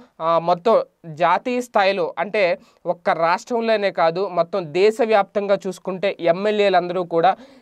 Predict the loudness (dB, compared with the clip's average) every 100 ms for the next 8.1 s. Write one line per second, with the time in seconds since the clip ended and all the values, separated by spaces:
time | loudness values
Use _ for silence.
0 | _ 2 2 4 2 0 0 -2 -2 -2
1 | -2 0 0 0 -4 -4 -4 0 -2 -2
2 | -8 -2 -2 -2 -6 -6 -4 0 0 0
3 | -8 -8 -2 -2 -4 -12 -20 _ 0 0
4 | 0 2 2 2 -2 -2 2 2 2 0
5 | 0 2 0 0 -2 -4 -6 -4 -2 -4
6 | -4 _ _ _ _ _ -18 -2 2 2
7 | 0 -2 0 0 0 -2 -2 -4 -2 -4